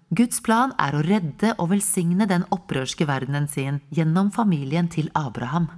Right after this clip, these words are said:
Og det er derfor resten av historien i Det gamle testamentet bare kommer til å fokusere på denne familien, som etter hvert blir kalt Israelsfolket.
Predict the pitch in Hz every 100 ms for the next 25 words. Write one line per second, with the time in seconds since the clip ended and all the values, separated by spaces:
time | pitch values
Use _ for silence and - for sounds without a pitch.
0 | - - 214 233 196 180 175 269 202 156
1 | - - 226 240 247 190 156 170 180 175
2 | 175 185 156 127 156 147 165 143 127 180
3 | 180 240 220 175 226 190 147 147 156 -
4 | 151 180 - 135 135 160 170 156 185 117
5 | 123 170 139 123 147 202 - - 220 220
6 | 226 226 185 190 - 160 170 170 151 151
7 | 151 - 131 - 147 135 - - 135 -
8 | 151